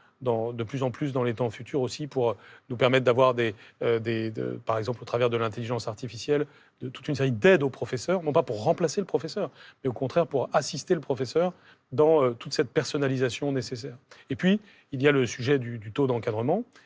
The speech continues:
des pratiques pédagogiques. On voit bien aujourd'hui, dans ce que nous encourageons, par exemple dans les C P à douze ou les C E un à douze, des professeurs de plus en plus capables, euh, de faire des petits groupes de quatre élèves, euh, pour des exercices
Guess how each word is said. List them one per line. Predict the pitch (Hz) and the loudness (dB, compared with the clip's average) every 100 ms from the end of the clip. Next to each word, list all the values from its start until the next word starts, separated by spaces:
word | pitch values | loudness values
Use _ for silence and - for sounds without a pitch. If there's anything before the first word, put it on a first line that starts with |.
| _ | _
des | 127 | -4
pratiques | - 135 165 - | 2 2 2 0
pédagogiques. | 139 120 117 110 190 - _ _ _ _ _ _ _ _ _ - | 0 2 0 0 -2 -4 _ _ _ _ _ _ _ _ _ -4
On | 139 | 0
voit | 139 156 | 2 2
bien | 147 | 4
aujourd'hui, | 165 151 147 156 139 - _ _ | 4 4 2 0 -2 -8 _ _
dans | 127 | -4
ce | - | 0
que | |
nous | 127 123 | -2 0
encourageons, | 123 131 135 131 143 | 0 2 2 2 2
par | 117 | 2
exemple | 117 127 | 2 -2
dans | 110 107 | -2 -4
les | 104 | -6
C | - 113 | -10 -6
P | 123 | -4
à | |
douze | 113 131 117 | -2 -6 -8
ou | |
les | 110 | -10
C | 98 117 | -8 -8
E | 110 | -6
un | |
à | 107 | -4
douze, | 151 196 _ - - _ | -4 -6 _ -20 -20 _
des | 131 | -8
professeurs | - 127 123 190 | -2 -2 2 2
de | 139 | 2
plus | 139 139 | -2 -4
en | |
plus | 117 135 | -2 -6
capables, | - 143 165 175 151 _ _ _ | -2 2 4 2 -2 _ _ _
euh, | 131 123 | 2 2
de | 120 113 | 2 2
faire | 127 | 2
des | 113 | 2
petits | 120 160 | -2 -2
groupes | 151 190 190 _ | 0 0 0 _
de | 127 | -8
quatre | 117 120 - | -2 -2 2
élèves, | 160 165 160 - _ _ 139 | 4 4 2 -10 _ _ 2
euh, | 120 117 | 2 2
pour | 101 131 120 | 2 2 2
des | 117 | 0
exercices | 117 120 113 131 - - | 0 0 -2 -8 -10 -12